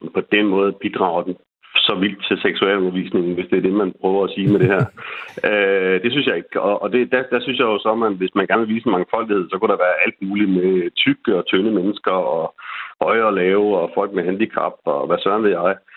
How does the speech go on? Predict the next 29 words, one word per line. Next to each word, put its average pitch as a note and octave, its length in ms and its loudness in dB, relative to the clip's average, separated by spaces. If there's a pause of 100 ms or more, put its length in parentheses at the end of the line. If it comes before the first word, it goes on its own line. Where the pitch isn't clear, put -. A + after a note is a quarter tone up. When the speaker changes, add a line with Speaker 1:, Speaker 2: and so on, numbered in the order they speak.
(220)
Speaker 1:
Men E2 420 -2
mangfoldighed, G#2 600 -2 (180)
ah, G#2 120 0
det C#3+ 80 2
er C#3 40 2
ikke C#3 220 0
det, B2+ 100 0
den A#2 120 -2
kan. D2 200 -4 (220)
Altså, G#2 260 -2
den, F#2+ 280 0
den, G#2+ 100 0 (100)
den A2+ 160 2
er, A#2 120 2
den A2+ 180 -2 (120)
har G2+ 220 2
en, A2 440 0
der G2+ 200 2
er A2 60 0 (100)
et, - 140 -12
øh, F2+ 320 0
et B2 60 -2 (120)
køn A2+ 140 -2 (100)
her, F#2+ 160 2
så A2 60 -4
kan A2+ 100 -2
man F#2 160 0
selvfølgelig G#2 340 -4
sige, G#2+ 160 2